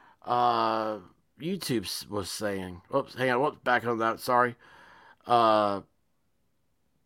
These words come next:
I, I wanted to get the Tootsie Rolls for myself. They had a huge bag of Tootsie Rolls. Uh, let's see here.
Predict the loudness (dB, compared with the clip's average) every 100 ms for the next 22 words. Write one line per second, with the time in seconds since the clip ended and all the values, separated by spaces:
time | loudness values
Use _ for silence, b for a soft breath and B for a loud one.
0 | _ _ _ _ _ _ _ _ _ _
1 | _ _ -20 -20 _ -10 -8 2 6 6
2 | 6 6 8 6 2 2 2 -2 -2 -2
3 | 0 2 2 0 -10 -4 0 2 0 -2
4 | -2 -4 -20 _ _ _ 0 0 -2 -6
5 | 0 4 4 4 4 4 0 -4 -6 -8
6 | -10 -12 -16 -20 _ _ _ _ _ _
7 | _ _ _ -12 -6 -2 -2 -2 -4 -6
8 | -8 -6 -6 -4 -2 -2 -4 -8